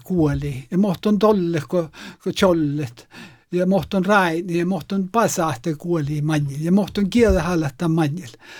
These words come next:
Manjil on alka liikut. Tää, tää, tää kalle mielenkiintoista. Tää on se sama, kun se on, on pirikki aina. Ja samalla, no, me tietysti saami kielen ja mun alkin haalien ohpa Charlie saami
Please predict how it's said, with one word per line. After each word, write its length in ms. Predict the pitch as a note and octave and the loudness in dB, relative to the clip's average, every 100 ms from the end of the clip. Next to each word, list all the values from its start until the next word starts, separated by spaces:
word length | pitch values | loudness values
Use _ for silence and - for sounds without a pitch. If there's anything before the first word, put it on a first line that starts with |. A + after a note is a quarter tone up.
| - _ _ _ - | -20 _ _ _ 0
Manjil 340 | C#4 B3+ A3+ B3+ | 2 4 2 0
on 100 | B3+ | -2
alka 260 | B3 - G#3 | -4 -4 0
liikut. 640 | D4+ D#3 - - D3 - - | 2 0 -8 -14 -14 -18 -14
Tää, 160 | - A#3 - | -6 -6 -8
tää, 220 | - C#4+ G3+ | -10 -8 -10
tää 100 | - - | -10 -2
kalle 340 | D4 A#3+ G3+ - _ _ _ _ | 0 2 -2 -8 _ _ _ _
mielenkiintoista. 720 | C#4+ A#3+ E3+ D3 C#3+ - E3 - | 2 4 2 0 -6 -8 -12 -6
Tää 120 | C4+ | -4
on 80 | F#3+ | -2
se 100 | A3+ | 0
sama, 540 | - G#3 D3 C#3 C#3+ - | 4 4 2 -2 -8 -10
kun 120 | D#3+ | -6
se 100 | F#3+ | -2
on, 200 | F#3+ - _ - | -4 -6 _ -4
on 200 | G3+ G3 D#4 - _ | -2 -2 -10 -20 _
pirikki 480 | B3+ G3 D3+ D#3+ D3+ | 2 2 2 0 0
aina. 340 | D3+ C3+ D3+ | 0 0 -2
Ja 120 | F#3+ A3 | -2 2
samalla, 360 | C#4 A#3+ G#3+ G3+ - G3+ G#3 G#3 - - F#3+ | 4 4 2 0 -4 -6 -6 -8 -14 -8 -2
no, 180 | G3+ - _ | -2 -4 _
me 100 | E3+ | 0
tietysti 600 | F3 F3 G#3+ - - E3+ - - - F#3 | 2 4 2 0 -6 -10 -12 -20 -18 -8
saami 460 | - A3 G3 F3+ | -2 2 2 0
kielen 500 | - G#3 F3+ D#3 D3+ | 0 2 2 2 0
ja 80 | E3 | 0
mun 220 | F3 F#3+ G3 | 0 -4 -2
alkin 960 | G#3+ A3+ G3+ G3+ F#3 F#3+ - - F3+ F3+ | 0 0 0 -4 -6 -8 -12 -8 -2 2
haalien 480 | F#3+ F3 F3 F3 F3+ - - - _ | 2 2 0 -2 -4 -14 -20 -20 _
ohpa 440 | G#3 F#3+ - - D3+ | 0 0 -2 -10 -8
Charlie 720 | - G#3+ G#3 D#3 C3+ D3 C3+ | -4 0 2 2 0 -8 -12
saami 440 | - D3+ C3+ D3 | -10 -10 -10 -14